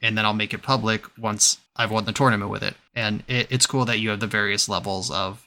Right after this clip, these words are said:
and then there's also just private where nobody can see it except you. And it, it's as shareable as you want it to be. And people can comment on it. I get questions all the time, even on decks that are, like, a year and a half old. People are like, "What's up with the, the Tarnished Citadel?"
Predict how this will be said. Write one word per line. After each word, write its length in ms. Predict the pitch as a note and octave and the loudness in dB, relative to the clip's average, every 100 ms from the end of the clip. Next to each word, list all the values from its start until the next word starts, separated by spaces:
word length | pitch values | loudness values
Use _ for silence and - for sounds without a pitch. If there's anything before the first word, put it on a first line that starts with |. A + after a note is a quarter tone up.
| - | 2
and 100 | C3 | 4
then 120 | A#2+ | 4
there's 160 | A#2 G2+ | 4 4
also 240 | G2 - | 2 2
just 200 | G2+ - | -2 -2
private 360 | G#2+ G#2 - - | -2 -4 -6 -8
where 80 | |
nobody 320 | G2+ - G2 - | -6 -6 -6 -2
can 120 | B2 | 0
see 160 | - | 2
it 80 | A2+ | 2
except 360 | A2 - G#2 A#2+ | 0 -2 -2 -2
you. 180 | B2+ C3+ - | -2 -4 -6
And 380 | A2 G2+ G#2 - | -4 -4 -6 -6
it, 180 | C3 - | -6 -4
it's 160 | B2+ | -4
as 80 | B2 | 0
shareable 500 | - C3 C3 B2 A#2+ | 2 4 2 2 -2
as 140 | G#2+ G#2 | -2 -6
you 100 | G2+ | -8
want 180 | G2 | -10
it 80 | E2+ | -10
to 100 | - | -12
be. 280 | - F2 - _ | -14 -16 -18 _
And 140 | C3+ B2+ | -2 -2
people 240 | C3+ C#3 | -2 -2
can 160 | C3+ B2 | -2 -2
comment 320 | B2 A#2 G2+ | 0 0 -2
on 160 | F2+ F#2 | -2 -2
it. 40 | |
I 120 | G#2 | -2
get 180 | G#2 F#2 | -2 -4
questions 380 | A#2+ A#2 A#2 G#2+ | -4 -4 -4 -4
all 100 | G2 | -6
the 80 | G2 | -6
time, 380 | - G#2 G2+ G2+ | -2 -2 -2 -6
even 220 | G#2 G#2 | -6 -4
on 340 | G2+ G2 - - | -4 -6 -12 -6
decks 260 | G#2 - | -4 -2
that 140 | G#2+ F#2+ | -6 -8
are, 100 | F2 | -10
like, 200 | F#2 - | -10 -10
a 80 | A2+ | -10
year 220 | G#2 G#2 | -6 -4
and 80 | G2+ | -4
a 40 | |
half 200 | F#2+ G2 | -2 -4
old. 320 | - G2+ F2 - | -4 -8 -8 -8
People 260 | G#2 - | -8 -6
are 300 | F2+ F2+ D#2 | -4 -4 -6
like, 180 | F#2 F#2 - | -8 -10 -6
"What's 220 | A#2+ - | -4 0
up 160 | B2 B2 | 0 0
with 160 | A2+ | -2
the, 320 | A2 G#2 G2+ - - | 2 4 2 -2 -8
the 60 | B2 | -4
Tarnished 440 | - A2+ A2 - | 0 2 4 2
Citadel?" 440 | F2 - - - | 2 -6 -8 -8